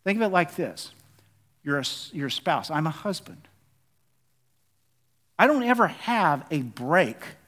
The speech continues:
from being a husband, right? At least,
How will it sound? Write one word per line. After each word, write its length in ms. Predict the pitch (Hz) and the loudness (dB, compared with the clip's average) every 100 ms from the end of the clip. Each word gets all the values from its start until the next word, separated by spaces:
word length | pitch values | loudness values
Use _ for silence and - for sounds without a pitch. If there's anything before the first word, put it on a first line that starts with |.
| _ | _
from 180 | - 127 | -6 -4
being 300 | 139 147 127 | -2 -2 -2
a 60 | |
husband, 500 | 110 - 151 104 - - _ _ _ _ _ _ _ _ _ _ _ _ _ _ _ _ _ | -6 -4 -4 -4 -14 -20 _ _ _ _ _ _ _ _ _ _ _ _ _ _ _ _ _
right? 380 | 117 123 196 320 - - _ _ _ _ _ _ _ _ _ _ _ _ _ _ _ _ _ _ _ 147 | -8 2 2 2 -6 -20 _ _ _ _ _ _ _ _ _ _ _ _ _ _ _ _ _ _ _ -2
At 60 | |
least, 340 | 160 175 - | 4 4 2